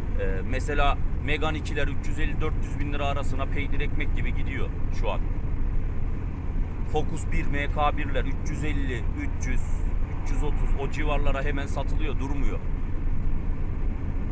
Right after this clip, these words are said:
Yani piyasanın kabul ettiği rakamda olanlar satılıyor arkadaşlar.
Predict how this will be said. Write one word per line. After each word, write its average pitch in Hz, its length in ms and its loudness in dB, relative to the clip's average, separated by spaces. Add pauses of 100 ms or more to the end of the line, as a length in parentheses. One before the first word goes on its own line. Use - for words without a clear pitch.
(1500)
Yani 117 220 2
piyasanın 151 480 2
kabul 143 280 0
ettiği 143 300 0
rakamda 143 440 2
olanlar 139 400 2
satılıyor 131 480 0
arkadaşlar. 123 520 0